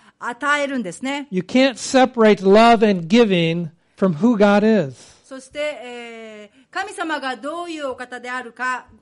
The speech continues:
Speaker 1: 神様のご性質と愛と捧げることを話すことはできません。
Speaker 2: And are we his children?
Speaker 1: えー、私たちは神様の子供ですか？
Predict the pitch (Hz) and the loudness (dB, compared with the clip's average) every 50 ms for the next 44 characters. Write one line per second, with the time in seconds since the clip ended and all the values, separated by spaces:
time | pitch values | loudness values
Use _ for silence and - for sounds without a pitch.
0 | _ - 349 370 381 311 359 285 269 254 240 - 233 226 220 - 285 277 269 269 | _ -8 -6 -6 -6 -6 -10 -8 -8 -10 -10 -12 -12 -14 -12 -10 -8 -8 -8 -10
1 | - - - _ - 302 294 269 226 185 _ _ _ _ _ _ _ _ - - | -12 -20 -20 _ -8 -6 -6 -6 -6 -8 _ _ _ _ _ _ _ _ -10 -8
2 | 302 349 359 339 294 247 - 233 226 240 247 240 254 233 - 285 277 294 294 294 | -6 -6 -6 -8 -10 -14 -14 -16 -14 -14 -14 -14 -16 -12 -12 -12 -10 -10 -12 -12
3 | 285 277 269 277 262 226 220 240 269 277 277 _ _ _ _ _ _ - 269 294 | -14 -14 -12 -10 -10 -8 -6 -8 -8 -8 -10 _ _ _ _ _ _ -12 -8 -6
4 | 339 359 359 - 294 262 262 254 226 214 214 214 285 285 294 285 320 285 254 - | -6 -8 -8 -10 -14 -12 -10 -10 -10 -10 -12 -14 -12 -12 -12 -12 -12 -14 -14 -14
5 | _ _ _ _ _ _ _ _ - 190 190 196 190 180 190 190 190 185 202 208 | _ _ _ _ _ _ _ _ -2 0 0 2 2 2 4 4 4 6 6 6
6 | 214 190 214 208 - - - - 226 208 220 233 269 320 339 349 339 302 233 _ | 6 6 6 4 2 0 -2 2 2 4 4 4 4 2 0 -2 -6 -12 -16 _
7 | _ _ _ _ _ _ _ _ _ _ _ _ _ _ _ _ 240 247 247 240 | _ _ _ _ _ _ _ _ _ _ _ _ _ _ _ _ -20 -16 -14 -14
8 | 240 233 247 247 - - 370 370 370 349 262 311 285 277 269 311 330 330 311 311 | -12 -12 -10 -8 -6 -6 -6 -6 -8 -10 -6 -6 -6 -4 -4 -6 -6 -4 -4 -4
9 | 277 269 254 247 247 240 233 262 269 277 277 269 269 262 - - 190 180 202 247 | -4 -4 -6 -8 -8 -8 -8 -6 -6 -6 -6 -6 -8 -8 -8 -8 -6 -4 -4 -4
10 | 302 | -6